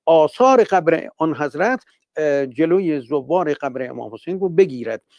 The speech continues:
و متوکل عباسی چون مقلدش بوده همین کار را کرده. البته این صریحاً تو یه تاریخی نوشته نشده، اما قرائنی برش هست.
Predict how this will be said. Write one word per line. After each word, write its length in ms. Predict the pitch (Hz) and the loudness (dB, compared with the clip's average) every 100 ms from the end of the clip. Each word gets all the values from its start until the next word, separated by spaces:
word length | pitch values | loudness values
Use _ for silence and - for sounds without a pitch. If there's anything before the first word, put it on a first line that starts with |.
| _ | _
و 340 | 131 151 170 180 | -6 0 2 2
متوکل 760 | 175 147 - 143 127 - 170 | 0 -4 -4 -6 -6 -6 -4
عباسی 720 | 156 131 123 120 - 185 226 208 | -4 -4 -6 -6 -4 -2 -2 -2
چون 160 | 233 226 | -2 -2
مقلدش 580 | 147 147 135 135 120 | -2 -4 -4 -8 -12
بوده 300 | - 135 202 208 _ - | -14 0 2 2 _ -2
همین 400 | 277 247 165 131 | 4 4 4 0
کار 260 | - 139 | -2 -2
را 160 | 123 120 | -2 -4
کرده. 340 | - 135 143 | -4 -2 -2
البته 360 | 147 151 160 202 | -2 -4 -6 -4
این 180 | 233 233 - _ | -4 -4 -8 _
صریحاً 760 | _ - 170 170 143 240 254 - | _ 2 2 2 0 0 0 -2
تو 280 | 214 196 - _ _ - | -2 -2 -2 _ _ -4
یه 180 | 165 156 | 0 0
تاریخی 520 | - 147 190 214 214 | 2 0 0 -2 -4
نوشته 420 | 196 156 - 220 | -2 -4 -4 -4
نشده، 420 | 233 220 170 - | -4 -6 -4 -4
اما 220 | 175 220 - | -2 -2 0
قرائنی 640 | 165 156 156 - 247 220 | 2 4 4 6 4 4
برش 340 | 160 139 123 - | 2 -2 -4 -8
هست. 300 | 127 123 - | -6 -6 -8